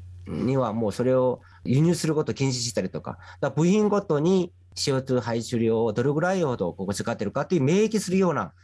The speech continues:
形になりつつあります。そうすると、これ新たな、まあ、貿易の一つの関税ではないんですけども、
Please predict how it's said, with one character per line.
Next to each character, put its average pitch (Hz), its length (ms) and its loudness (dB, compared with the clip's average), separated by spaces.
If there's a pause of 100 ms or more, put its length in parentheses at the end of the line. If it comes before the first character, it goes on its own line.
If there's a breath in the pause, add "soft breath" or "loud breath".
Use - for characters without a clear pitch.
(160 soft breath)
形 113 400 -6
に 90 220 -2 (100)
な 104 100 -2
り 117 80 0
つ 127 140 -2
つ 107 80 -6
あ 85 60 -6
り 82 80 -14
ま - 100 -16
す。 - 140 -18
そ 170 100 0
う 170 60 2
す 165 100 -4
る 160 140 0
と、 170 320 0 (180 loud breath)
こ 147 60 -4
れ 147 80 2
新 208 220 0
た 143 120 -2
な、 104 300 -4
ま 107 260 -4 (240)
あ、 - 20 -2
貿 139 140 2
易 151 220 -2
の 110 180 -2 (160)
一 135 220 -4
つ 120 100 -2
の 90 220 -2 (240)
関 208 260 2
税 202 180 4
で 139 100 2
は 113 100 2
な 139 100 0
い 127 60 0
ん - 20 0
で 107 80 0
す - 100 -10
け 90 120 -4
ど 95 100 -2
も、 107 240 -2